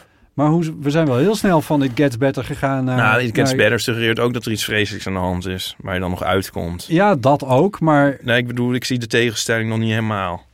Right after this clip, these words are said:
Speaker 1: Nou.
Speaker 2: Maar i-, bij It Gets Better is er dan tenminste nog een soort, ik bedoel, dit suggereert misschien ook dat it, it better gets als je deze dingen doet of zo. Nou,
Speaker 1: Ja.
Speaker 2: n-, ja, ik snap het wel een beetje.
Speaker 1: En
Speaker 2: Hier,
Speaker 1: als
Speaker 2: zo is het van iedereen. Iedereen, i-, al, <laughs> ja.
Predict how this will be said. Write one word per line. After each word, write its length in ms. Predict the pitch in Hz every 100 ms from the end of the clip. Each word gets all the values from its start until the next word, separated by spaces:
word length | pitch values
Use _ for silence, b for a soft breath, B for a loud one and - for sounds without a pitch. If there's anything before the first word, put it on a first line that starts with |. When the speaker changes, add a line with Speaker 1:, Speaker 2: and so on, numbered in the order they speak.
| _
Speaker 1:
Nou. 360 | 160 156 107 104 _
Speaker 2:
Maar 180 | 113 123
i-, 120 | 135
bij 180 | 123 143
It 140 | 123
Gets 180 | 135 -
Better 260 | 123 120 131
is 80 | 131
er 60 |
dan 240 | 131 127 120
tenminste 340 | 127 127 123
nog 140 | 123
een 80 | 127
soort, 220 | 123 120 B B B B
ik 140 | 127
bedoel, 200 | 127 135
dit 100 | 131
suggereert 400 | - 131 131 127
misschien 220 | 123 135 117
ook 120 | 131
dat 140 | 120
it, 300 | 123 127 113 -
it 240 | 123 117
better 300 | 113 117 107
gets 320 | 110 107 -
als 100 | 113
je 80 | 117
deze 300 | 107 107 98
dingen 280 | 104 113 107
doet 160 | 95 -
of 60 |
zo. 320 | - 104 110
Nou, 280 | 117 120 135
Speaker 1:
Ja. 60 | 131 147
Speaker 2:
n-, 60 | 143
ja, 180 | 147 151
ik 80 |
snap 200 | - 151
het 140 | 147 135
wel 120 | 135
een 60 | 131
beetje. 300 | 123 123 117
Speaker 1:
En 20 | 117
Speaker 2:
Hier, 100 | 147
Speaker 1:
als 100 | 165
Speaker 2:
zo 120 | 160
is 120 | 170
het 120 | 156
van 100 | 160
iedereen. 500 | 151 160 143 143 143 B B B B _ -
Iedereen, 400 | 147 147 135 156
i-, 300 | 139 143 139
al, 260 | 147 139 139 131
<laughs> 160 | - 135
ja. 280 | 123 104